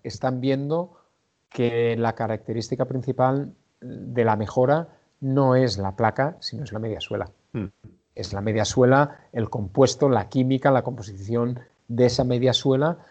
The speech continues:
Speaker 1: que es lo que nos está dando esta mejoría de, de, de, de capa-, de rendimiento o de poder entrenar más con ese tipo de media suela. Es decir, eh, voy a ser, eh, con asics. asics, las Meta Racer que, que tenían que salir ahora para Tokio con placa de carbono,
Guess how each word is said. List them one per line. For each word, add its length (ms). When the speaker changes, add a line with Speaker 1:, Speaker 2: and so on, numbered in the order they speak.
Speaker 1:
que 120
es 100
lo 120
que 120
nos 160
está 260
dando 640
esta 200
mejoría 480
de, 240
de, 200
de, 500
de 140
capa-, 420
de 240
rendimiento 960
o 240
de 120
poder 320
entrenar 540
más 380
con 160
ese 180
tipo 260
de 60
media 180
suela. 360
Es 80
decir, 320
eh, 260
voy 260
a 80
ser, 360
eh, 340
con 160
asics. 420
asics, 340
las 220
Meta 180
Racer 400
que, 400
que 100
tenían 220
que 60
salir 280
ahora 300
para 180
Tokio 320
con 140
placa 240
de 60
carbono, 460